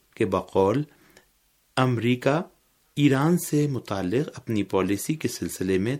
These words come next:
تنہا رہ گیا ہے۔ بائیڈن نے اپنے لیٹر کے دوسرے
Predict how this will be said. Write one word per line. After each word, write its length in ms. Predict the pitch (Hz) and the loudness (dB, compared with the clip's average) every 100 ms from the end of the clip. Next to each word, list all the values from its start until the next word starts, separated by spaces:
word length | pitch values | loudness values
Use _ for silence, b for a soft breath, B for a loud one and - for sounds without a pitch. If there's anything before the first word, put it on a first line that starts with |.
| - | -2
تنہا 400 | 139 127 98 90 - _ | 0 0 -2 -6 -10 _
رہ 300 | 120 120 92 | 2 2 2
گیا 400 | 90 92 95 92 | -4 0 0 0
ہے۔ 180 | 98 95 - _ 123 | 0 -2 -2 _ 0
بائیڈن 380 | 113 117 156 175 | 6 8 10 8
نے 140 | 180 | 6
اپنے 380 | 202 - 139 147 | 2 -2 0 2
لیٹر 420 | 139 107 101 - | 2 0 -2 -4
کے 280 | 147 - 90 - B B B B | -2 2 2 0 B B B B
دوسرے 560 | 120 98 147 180 - | -8 2 4 4 6